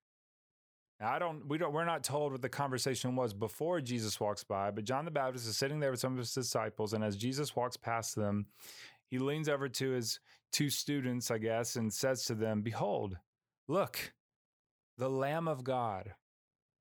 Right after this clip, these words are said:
And his, his two s-, at least two of his students, two of his disciples didn't need to hear another word. Because they both get up, they leave their Rabbi John <laughs> behind, and they begin to follow a different rabbi, Jesus.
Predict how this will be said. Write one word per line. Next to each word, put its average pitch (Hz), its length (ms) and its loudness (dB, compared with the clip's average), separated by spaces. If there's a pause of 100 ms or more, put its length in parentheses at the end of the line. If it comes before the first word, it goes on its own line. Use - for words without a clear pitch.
(1600)
And 131 140 2
his, 123 380 0
his 131 280 2
two - 160 2
s-, - 260 -2 (200)
at 135 80 2
least 147 240 0
two 185 120 2
of 170 100 -2
his 131 140 -2
students, 127 460 0
two 175 160 2
of 147 80 -2
his 127 140 -2
disciples 120 580 0
didn't 135 200 0
need 127 160 0
to 113 60 0
hear 113 240 2
another 101 260 0
word. 101 340 -2 (720)
Because 113 160 -2
they 131 120 0
both 143 280 0
get 131 160 0
up, 123 280 0
they 117 180 2
leave 131 260 0
their 135 120 2
Rabbi 123 380 2
John 113 480 0
<laughs> - 20 -8
behind, 110 560 0
and 113 140 2
they 110 60 4
begin 107 340 0
to 110 80 2
follow 107 380 0
a 101 80 0
different 107 320 -2
rabbi, 92 480 2 (460)
Jesus. 101 720 0